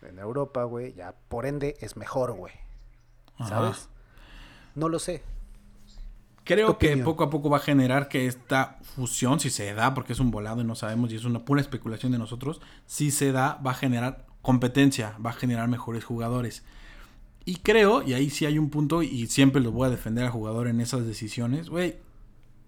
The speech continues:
Speaker 2: antes que ser jugador está mi calidad de vida.
Speaker 1: Sí.
Speaker 2: ¿Dónde voy a vivir mejor, güey? Y no es demeritar México, güey, y lo estamos viendo ahora, el tema de la vacunación. ¿Dónde voy a vivir mejor? En,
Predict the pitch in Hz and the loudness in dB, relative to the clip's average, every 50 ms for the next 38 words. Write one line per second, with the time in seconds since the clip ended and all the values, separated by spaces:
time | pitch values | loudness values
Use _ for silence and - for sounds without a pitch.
0 | - - 170 208 240 247 - 285 277 220 - - - - - 139 127 - - 196 | -2 2 4 4 4 4 4 2 2 2 0 -6 -14 -4 -2 -2 0 0 0 0
1 | 185 - 208 160 135 127 127 151 233 - - - - - 151 160 156 139 - 117 | 0 0 0 0 2 2 2 2 2 0 -2 -6 -4 0 0 0 0 2 2 2
2 | 113 113 117 123 127 127 127 131 143 151 131 120 107 - - - - - - - | 2 2 2 2 2 2 2 2 0 0 0 -2 -4 -4 -8 -14 -18 -20 -20 -20
3 | - - - - - - - 131 123 120 147 175 214 226 233 226 233 220 214 214 | -20 -20 -18 -18 -16 -14 -14 -12 -8 -2 0 2 4 6 6 6 6 6 8 8
4 | 208 208 208 185 170 165 165 170 170 170 165 143 - - 143 147 147 131 113 110 | 8 8 6 4 4 2 2 2 4 4 2 2 2 2 2 4 2 2 2 0
5 | 104 101 127 131 147 160 175 165 156 170 160 151 139 131 131 147 147 147 139 139 | 0 4 4 6 6 6 4 2 2 2 4 4 4 4 4 2 2 2 0 -2
6 | - - - 143 135 135 143 151 139 - 131 110 - 107 104 104 107 110 110 110 | -8 -10 -6 -4 -2 0 0 -2 -2 -4 -6 -6 -6 -8 -6 -6 -6 -6 -6 -6
7 | 110 110 - - 139 135 131 131 135 135 135 131 131 135 139 131 131 127 127 - | -6 -6 -4 -2 0 0 0 2 2 2 2 2 2 2 2 2 0 -2 -4 -6
8 | - - 139 131 131 131 135 131 127 123 - 135 127 127 - - 147 135 - - | -12 -16 -10 -6 -2 0 0 0 0 -2 -4 -4 -6 -4 -4 -4 -6 -6 -6 -10
9 | - - - - - - 151 185 202 220 220 214 196 190 190 185 160 143 135 147 | -16 -20 -20 -18 -6 0 2 2 4 4 4 6 6 6 6 6 6 6 6 4
10 | 147 156 139 - - 120 110 - - - - - - - - - - - - - | 4 4 2 2 0 -2 -2 -4 -8 -14 -20 -20 -20 -20 -20 -20 -20 -20 -20 -20
11 | - - - - - - 139 143 143 147 147 147 151 147 151 151 143 - | -20 -20 -20 -14 -6 -2 0 0 2 2 2 2 2 2 2 0 0 -4